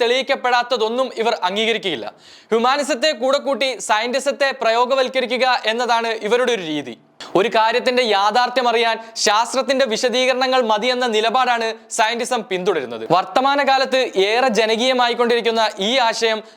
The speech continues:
നവനിരീശ്വരവാദികളിലൂടെ, അല്ലെങ്കിൽ ദൈവത്തെ ശക്തമായി എതിർക്കുന്നവരിലൂടെയാണ് സയന്റിസം കൂടുതലും പ്രചരിക്കുന്നത്. ഇന്ന് കേരളത്തിൽ തന്നെ ജനകീയമായ പല പ്രശസ്തരായ വ്യക്തികളും ചില സാമൂഹിക മാധ്യമ കൂട്ടായ്മകളും ഈ ആശയം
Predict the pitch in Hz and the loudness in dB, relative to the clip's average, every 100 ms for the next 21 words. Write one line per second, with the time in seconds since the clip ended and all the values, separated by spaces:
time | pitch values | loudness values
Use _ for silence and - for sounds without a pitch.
0 | 175 196 269 247 226 247 247 262 240 226 | -2 0 0 -2 -2 -2 0 0 2 0
1 | 226 240 226 220 214 - 214 269 269 262 | 0 0 2 2 0 -2 -2 0 0 -4
2 | - - 175 240 269 277 277 - - - | -8 -6 0 0 0 0 -2 -2 -6 -2
3 | 202 - 302 262 247 240 190 208 226 262 | -2 -2 -2 0 0 0 -2 -2 -2 -2
4 | 262 254 247 254 247 214 214 214 220 214 | 0 0 0 0 2 0 -2 -4 -2 0
5 | 226 240 220 - 220 240 226 220 202 160 | -2 -4 -6 -4 -2 0 0 -2 -2 -2
6 | 151 143 135 110 101 - - - - 247 | -2 -6 -8 -8 -12 -18 -20 -10 -2 -2
7 | 262 240 262 277 294 262 269 262 233 175 | 0 0 0 0 0 -2 -2 -2 -4 -2
8 | 208 226 247 277 254 247 254 240 - 220 | -2 -2 0 0 0 0 0 -2 -2 -2
9 | 247 214 196 233 233 262 233 208 196 - | -2 -6 -6 -6 0 2 2 0 -4 -2
10 | 233 226 220 - - 269 262 220 226 254 | 0 0 -4 -6 -2 0 2 0 2 0
11 | 262 247 214 220 254 240 247 214 220 247 | -2 0 0 0 -2 -4 -4 -4 0 0
12 | 240 233 226 214 - 254 254 247 - 262 | 0 0 -2 -6 -6 0 0 0 -2 -4